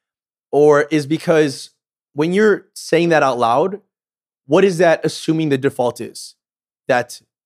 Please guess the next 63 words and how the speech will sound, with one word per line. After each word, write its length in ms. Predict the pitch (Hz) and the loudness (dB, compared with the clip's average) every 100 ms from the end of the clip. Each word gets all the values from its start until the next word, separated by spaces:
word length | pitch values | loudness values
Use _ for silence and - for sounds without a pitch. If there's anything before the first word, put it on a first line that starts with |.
| _ - | _ -6
you're 100 | 127 | -4
not 220 | 123 117 | -2 -4
getting 240 | 123 110 98 | -6 -12 -12
better 320 | - - _ _ _ _ _ _ | -16 -18 _ _ _ _ _ _
and 120 | 131 | -4
you're 120 | 131 123 | -2 0
not 200 | 120 117 | 0 0
enough. 300 | 104 95 _ _ _ _ _ | -6 -18 _ _ _ _ _
So 400 | - 185 160 147 - | -2 2 2 2 0
I 80 | 160 | 0
remember 440 | 185 175 170 170 | 2 0 0 0
there's, 320 | 151 156 147 | 0 -2 0
uh, 260 | 151 139 135 | 0 0 0
I 40 | |
was 160 | 135 127 | -2 -4
reading 220 | 143 147 | -8 -6
this 140 | 143 139 | -8 -8
book. 200 | 135 143 | -8 -8
It 40 | |
was 80 | 131 | -10
called 180 | 131 127 | -10 -8
What 140 | 135 | -8
to 80 | 143 | -8
Say 200 | - 135 | -6 -4
When 220 | 131 127 | -4 -4
You're, 300 | 123 120 117 | -4 -4 -6
When 180 | 113 120 | -8 -8
You 80 | 117 | -8
Speak 220 | - 135 | -10 -8
to 80 | 165 | -6
Yourself. 400 | 165 196 220 _ _ _ _ _ - | -4 -4 -4 _ _ _ _ _ -4
Uh, 220 | 135 131 131 | 0 0 0
it's 100 | 131 | -6
this 160 | 151 | -2
really 180 | 202 185 | 2 2
good 180 | 165 143 | 0 0
book 220 | 143 143 | -2 0
where 380 | 139 131 127 127 - | 0 0 -2 -6 -6
I 60 | |
basically 320 | 135 156 - 160 | -4 -4 -4 -6
recorded 720 | 147 - 160 151 139 127 - _ _ _ _ - | -6 -4 -2 0 0 -2 -12 _ _ _ _ -8
who 160 | 180 | 0
I 100 | 180 | 2
was, 320 | 143 139 127 123 | 2 0 0 -4
like, 140 | 117 | -4
"I 140 | 135 143 | -2 0
am 180 | 135 | -2
this, 240 | 127 107 - | -4 -6 -6
I 120 | 127 | -6
am 100 | 131 | -4
that, 160 | 123 120 | -4 -2
I 120 | 127 | -4
am 100 | 127 | -2
this." 260 | 117 113 - | -4 -6 -12
And 140 | 127 127 | -8 -6
I 40 | |
would 120 | 135 | -4
listen 240 | 131 143 143 | -6 -8 -12
to 80 | 127 | -10
it 40 | |
every 240 | 117 127 | -8 -10
single 280 | 131 135 117 | -10 -12 -10
day. 180 | 110 | -10